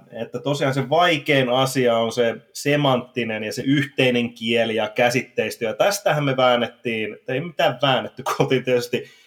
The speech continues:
hellyttävän paljon samaa mieltä vaikkapa sitten Korpelan Juhan kanssa, kun kävi tuossa muutama jakso sitten. Ja tää on nyt sitä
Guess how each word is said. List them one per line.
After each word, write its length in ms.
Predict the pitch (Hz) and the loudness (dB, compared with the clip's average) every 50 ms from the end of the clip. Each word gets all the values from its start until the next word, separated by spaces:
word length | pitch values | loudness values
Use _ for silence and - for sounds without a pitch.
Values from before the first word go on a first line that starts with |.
| _ _ - | _ _ 2
hellyttävän 480 | 123 127 131 123 123 - 117 113 110 | 2 4 4 2 0 0 0 0 2
paljon 200 | - 113 113 113 | 2 0 0 2
samaa 260 | - 120 113 113 110 | 2 2 2 2 0
mieltä 320 | 107 101 101 98 95 - 98 | -2 -2 -4 -6 -4 -4 -2
vaikkapa 420 | 101 101 101 - - 110 - 110 | -2 -4 -4 -4 -8 -8 -6 -6
sitten 340 | 107 104 101 - - 113 - - _ _ _ _ - - - - _ _ - | -6 -8 -10 -8 -6 -6 -6 -8 _ _ _ _ -20 -20 -20 -20 _ _ -6
Korpelan 400 | - - - 247 220 190 170 156 | -4 -2 -2 2 2 4 4 4
Juhan 240 | 156 156 160 156 143 | 4 4 4 4 4
kanssa, 260 | 143 135 131 139 135 | 4 2 2 0 -4
kun 100 | 127 120 | -4 -2
kävi 200 | - 131 120 120 | 0 0 2 2
tuossa 380 | 120 123 120 - 127 120 - - | 2 0 0 2 0 -2 -2 -2
muutama 520 | - 123 139 147 156 147 147 143 135 131 | -4 -2 0 0 0 2 2 4 4 4
jakso 300 | 123 120 120 120 - 123 | 4 4 2 2 -2 -4
sitten. 500 | 117 123 120 117 - _ - 117 110 107 | -4 -2 -4 -4 -6 _ -4 -2 0 0
Ja 260 | 107 104 98 95 - - | 0 0 0 -2 -2 0
tää 160 | - 147 180 202 | 2 4 4 4
on 60 | 185 | 2
nyt 140 | 170 156 - | 0 -4 -8
sitä 220 | 151 143 - 131 | -6 -2 -2 -2